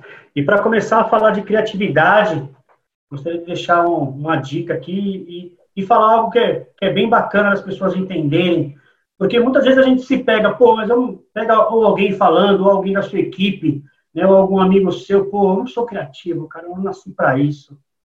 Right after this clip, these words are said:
É, sei lá, eu nu-, nunca fui criativo em nada. Bom, a primeira coisa que a gente tem que entender, e vocês que estão nos ouvindo têm que saber, é que a criatividade, ela não é um dom,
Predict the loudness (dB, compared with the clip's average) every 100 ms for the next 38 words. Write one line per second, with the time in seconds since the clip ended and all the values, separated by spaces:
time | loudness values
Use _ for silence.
0 | _ _ -4 -2 4 4 4 0 -2 -6
1 | -12 _ _ _ 2 4 4 4 2 -2
2 | -6 -4 -2 0 0 -2 -2 -2 0 -2
3 | -2 0 2 2 2 0 -2 -4 _ _
4 | _ _ _ -2 0 0 -2 0 0 0
5 | -2 -4 -4 -8 -8 -8 -6 -8 -6 -4
6 | -2 2 4 4 2 -4 -6 -6 -6 -8
7 | -6 -4 -2 -2 -4 -4 -4 -4 -6 -8
8 | _ _ _ _ _ -2 -2 0 -2 -2
9 | -2 -6 -6 -8 -8 -6 0 2 0 0
10 | -4 -2 -4 -6 -14 _ -6 -2 0 0
11 | 2 4 4 2 -2